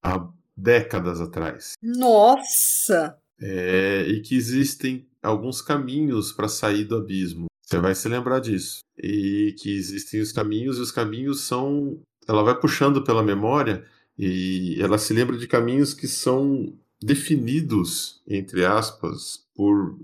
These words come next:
Speaker 1: por os materiais minerais que aparecem nesses caminhos. Que da última vez que ela tentou, junto com a pec,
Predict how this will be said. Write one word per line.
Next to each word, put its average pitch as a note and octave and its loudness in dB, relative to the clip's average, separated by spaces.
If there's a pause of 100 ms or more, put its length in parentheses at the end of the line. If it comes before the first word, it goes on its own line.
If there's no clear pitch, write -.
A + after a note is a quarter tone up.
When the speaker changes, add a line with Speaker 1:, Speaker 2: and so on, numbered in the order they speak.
(260)
Speaker 1:
por G#2+ 8
os A2+ 4
materiais A#2 2
minerais A#2+ 0
que G#2+ -6
aparecem G#2 2
nesses F2+ -6
caminhos. F2+ -6
Que - -12
da A2+ 6
última D#3 6
vez G#2+ 0
que G2 -4
ela F#2 0
tentou, G#2+ 0
junto A#2+ -4
com - -6
a G2 -2
pec, G2+ -2